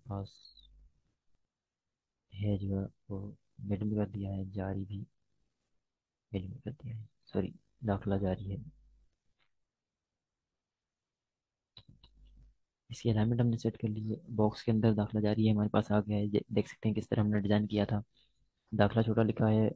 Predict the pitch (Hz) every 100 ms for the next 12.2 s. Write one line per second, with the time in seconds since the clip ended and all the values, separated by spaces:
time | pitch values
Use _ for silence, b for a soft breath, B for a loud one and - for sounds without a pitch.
0 | - 104 101 104 107 104 104 104 104 101
1 | 101 98 98 98 - - 92 - 101 101
2 | 107 - 110 - 104 104 - b b b
3 | _ 110 107 110 107 107 120 110 107 107
4 | 107 - 104 - 101 104 104 104 - 107
5 | 107 101 104 101 104 104 101 107 104 107
6 | 104 101 101 104 98 101 98 101 101 101
7 | 101 - 98 101 95 - 101 - B B
8 | B - 107 101 107 - 104 101 101 101
9 | 98 98 98 - 107 107 101 101 101 -
10 | - _ - _ _ _ _ _ - 107
11 | 101 98 _ - 101 101 101 101 101 101
12 | 104